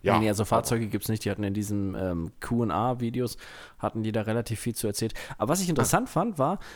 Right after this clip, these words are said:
Speaker 1: ähm, man muss sich definitiv für eine Fraktion entscheiden, haben sie gesagt.
Speaker 2: Mhm.
Speaker 1: Ähm, und es gibt wohl, du, äh,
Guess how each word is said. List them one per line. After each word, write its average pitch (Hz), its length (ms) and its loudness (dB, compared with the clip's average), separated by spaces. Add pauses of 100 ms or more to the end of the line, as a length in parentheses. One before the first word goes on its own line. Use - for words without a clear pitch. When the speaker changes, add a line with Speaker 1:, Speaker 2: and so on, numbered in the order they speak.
(140)
Speaker 1:
ähm, 131 300 2
man 113 320 4
muss 123 320 2 (100)
sich 208 280 -4
definitiv 190 580 -2
für - 180 -2
eine 143 220 0
Fraktion 147 580 -2
entscheiden, 104 680 0 (100)
haben 143 220 0
sie 160 100 -2
gesagt. 160 420 -6 (100)
Speaker 2:
Mhm. 127 420 2
Speaker 1:
Ähm, 135 400 4 (260)
und 156 320 2
es - 200 -2
gibt - 240 -6
wohl, 131 140 0
du, 117 180 0
äh, 120 80 2